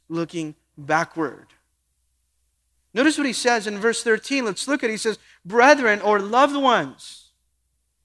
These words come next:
You see his heart here that he loves them as he exhorts them.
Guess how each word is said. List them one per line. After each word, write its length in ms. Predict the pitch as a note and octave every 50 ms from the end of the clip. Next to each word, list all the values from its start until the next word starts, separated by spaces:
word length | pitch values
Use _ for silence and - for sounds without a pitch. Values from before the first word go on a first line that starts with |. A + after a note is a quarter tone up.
| _ _ _
You 60 | -
see 200 | F#3+ - D4+ D#4
his 160 | C4+ A3 F#3 -
heart 300 | - A#3+ B3+ B3 G#3 F#3+
here 220 | G#3+ G3+ F#3+ F#3+
that 140 | F3 F#3+ F#3+
he 100 | G3+ G#3
loves 480 | G3+ G3+ A3 A#3 B3+ C4+ B3+ A3+ -
them 220 | G#3 G3+ G3 G3 G3+
as 140 | F#3+ F#3+ -
he 120 | G#3+ G#3
exhorts 560 | F#3 E3+ E3+ F3+ F#3+ A#3 B3+ C#4 - - -
them. 320 | - G3 E3+ D#3 C#3 B2+